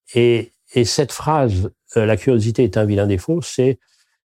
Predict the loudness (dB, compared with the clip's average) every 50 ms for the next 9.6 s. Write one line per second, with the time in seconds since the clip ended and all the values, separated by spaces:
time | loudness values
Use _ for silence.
0 | _ _ -10 -10 -4 0 2 2 2 2 0 -4 _ _ _ _ _ _ _ _
1 | _ _ _ -2 0 0 0 -2 -2 -2 -2 0 -2 -2 0 2 2 0 0 -2
2 | -2 -2 -2 -2 -2 -2 -2 0 2 2 2 2 2 2 2 0 0 -2 -2 -2
3 | 0 0 2 0 0 -2 -4 -8 -8 -6 -4 -2 -2 0 0 0 0 -2 -2 -4
4 | -4 -4 -2 -2 0 -2 -2 -4 -4 -4 -4 -4 -4 -4 -4 -6 -6 -6 -10 -12
5 | -10 -8 -8 -8 -8 -10 _ _ _ _ _ -14 -10 -2 0 0 0 0 0 0
6 | 2 2 4 2 0 -2 -6 _ _ _ _ _ _ _ _ _ _ -2 -2 0
7 | 2 0 0 0 2 0 0 2 4 2 2 2 0 -4 -10 -14 _ _ _ _
8 | _ -16 -4 -2 0 2 4 4 2 2 0 -2 -4 -8 -12 _ -4 -2 -2 0
9 | -2 -2 -4 -2 -4 -6 -8 -12 -14 -20 -20